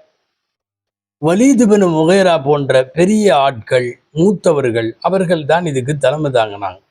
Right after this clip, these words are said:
எல்லாம் முடிஞ்சு இடிச்சு கட்டுறதுன்ட்டு போயிட்டாலும்,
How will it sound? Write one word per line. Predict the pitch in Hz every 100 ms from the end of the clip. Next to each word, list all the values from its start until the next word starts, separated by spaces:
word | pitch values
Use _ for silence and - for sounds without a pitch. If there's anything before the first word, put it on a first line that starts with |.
| _ _ _ _ _ _ _
எல்லாம் | 85 92 160
முடிஞ்சு | 175 170 175 185
இடிச்சு | 170 175 165 175
கட்டுறதுன்ட்டு | 165 147 170 170 170 170 160
போயிட்டாலும், | 147 165 156 147 131 120 113